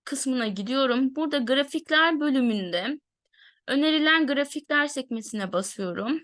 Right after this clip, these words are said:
Karşıma bu sayfa gelince tüm grafikler kısmına gelerek burada karşıma birçok grafik çeşitleri geliyor. Ee, bunu zaten grafik videolarımda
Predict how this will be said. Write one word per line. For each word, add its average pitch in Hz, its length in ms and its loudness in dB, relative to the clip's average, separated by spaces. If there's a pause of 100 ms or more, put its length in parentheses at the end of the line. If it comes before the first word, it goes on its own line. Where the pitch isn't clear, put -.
(680)
Karşıma 311 600 2
bu 294 100 -4
sayfa 262 420 2
gelince 226 760 0 (580)
tüm 415 240 0
grafikler 277 760 2
kısmına 220 420 -8
gelerek 285 680 2 (760)
burada 311 260 2
karşıma 285 640 2
birçok 254 680 -4 (260)
grafik 226 400 -2
çeşitleri 202 600 -2
geliyor. 175 580 0 (520)
Ee, 214 300 6 (600)
bunu 262 240 2
zaten 269 500 2
grafik 262 480 -4
videolarımda 247 840 2